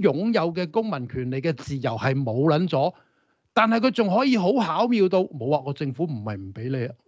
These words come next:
唔係限制你咗個自由啊，係你自己為咗你自己個，個自我感覺良好，係為咗你 attention seeking，去自己禁住，禁咗，禁止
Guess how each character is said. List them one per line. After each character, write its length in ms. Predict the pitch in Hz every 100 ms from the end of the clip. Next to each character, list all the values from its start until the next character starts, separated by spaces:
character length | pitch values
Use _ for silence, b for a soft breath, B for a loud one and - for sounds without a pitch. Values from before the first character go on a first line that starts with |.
| _
唔 120 | 110 110
係 160 | 117
限 160 | 113 117
制 160 | 123
你 140 | 117 123
咗 140 | 151
個 120 | 131 123
自 200 | - 104
由 140 | 95
啊， 140 | 104 110 b b b
係 360 | - 151 151 120
你 160 | 180 202
自 120 | 156
己 80 | 170 156 185
為 300 | 208 165 165
咗 200 | 175 214 175
你 160 | 143 170
自 140 | 139
己 340 | 156 151 196 185 b b b b
個， 260 | - 185 175
個 220 | 143 180
自 220 | - 139
我 120 | 170
感 160 | 170 190
覺 100 | 185
良 220 | 139 123
好， 60 | 156 214
係 100 | 185
為 240 | 160 156
咗 220 | 190 214
你 160 | 175 180 _
attention 680 | 147 - - 220 208 214 214
seeking， 480 | - 214 135 104 107 _ _ _ _ _ _ _ _
去 260 | - 196 208
自 220 | - 160
己 100 | 160
禁 680 | 180 214 - 190 175 190 151
住， 160 | - 170 - -
禁 240 | 202 196
咗， 180 | 180 196 -
禁 220 | 180 190
止 100 | 175